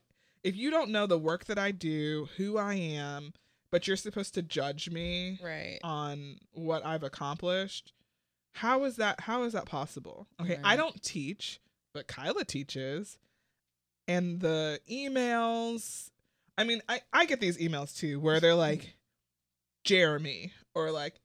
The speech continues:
Speaker 2: Mm.
Speaker 1: "Hey, Jeremy," or, "Hey, Miss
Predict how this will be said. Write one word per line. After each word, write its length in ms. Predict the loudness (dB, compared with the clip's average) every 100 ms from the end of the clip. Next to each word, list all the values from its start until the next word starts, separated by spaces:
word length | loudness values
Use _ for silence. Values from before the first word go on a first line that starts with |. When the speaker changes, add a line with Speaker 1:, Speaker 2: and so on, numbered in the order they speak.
| -12
Speaker 2:
Mm. 100 | 0
Speaker 1:
"Hey, 300 | 2 4 2
Jeremy," 680 | 2 2 0 -4 -4 -6 -8 _ _ _ _ _ _ _ _
or, 460 | 6 8 10 6 4 _ _
"Hey, 340 | 4 6 6
Miss 760 | 4 0 2 0 -2 -8 -10 -12